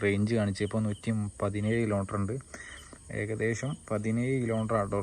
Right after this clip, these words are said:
റേഞ്ച് കുറഞ്ഞത്. അപ്പം നമ്മൾ ഏകദേശം ഒരു നാൽപത്തഞ്ചിൻ്റെ താഴോട്ടൊക്കെ നമ്മൾ ഓട്ടി, ഓട്ടുകയാണെങ്കിൽ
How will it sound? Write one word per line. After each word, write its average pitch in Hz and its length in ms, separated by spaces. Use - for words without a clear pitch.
റേഞ്ച് 104 360
കുറഞ്ഞത്. 98 400
അപ്പം 143 500
നമ്മൾ 131 180
ഏകദേശം 123 360
ഒരു 127 160
നാൽപത്തഞ്ചിൻ്റെ 120 1200
താഴോട്ടൊക്കെ 113 600
നമ്മൾ 110 180
ഓട്ടി, 101 220
ഓട്ടുകയാണെങ്കിൽ 101 580